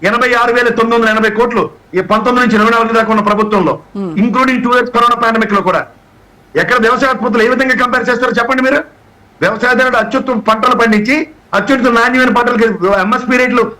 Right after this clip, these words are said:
Speaker 1: దీర్ఘకాలికంగా వస్తున్న ఉదంతంలో ఈ ప్రభుత్వం నిస్సహాయ స్థితిని సంవత్సరం అయినా సరే రైతు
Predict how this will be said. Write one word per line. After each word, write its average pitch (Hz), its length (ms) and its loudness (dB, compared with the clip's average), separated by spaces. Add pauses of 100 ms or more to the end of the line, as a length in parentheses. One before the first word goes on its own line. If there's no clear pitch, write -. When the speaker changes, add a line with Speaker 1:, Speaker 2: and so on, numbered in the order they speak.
(240)
Speaker 1:
దీర్ఘకాలికంగా 247 720 0
వస్తున్న 233 320 0
ఉదంతంలో 240 420 2 (560)
ఈ - 120 0
ప్రభుత్వం 247 420 0
నిస్సహాయ 233 380 2
స్థితిని 233 320 -4
సంవత్సరం 240 320 2
అయినా 247 200 2
సరే 247 140 4 (380)
రైతు 240 180 0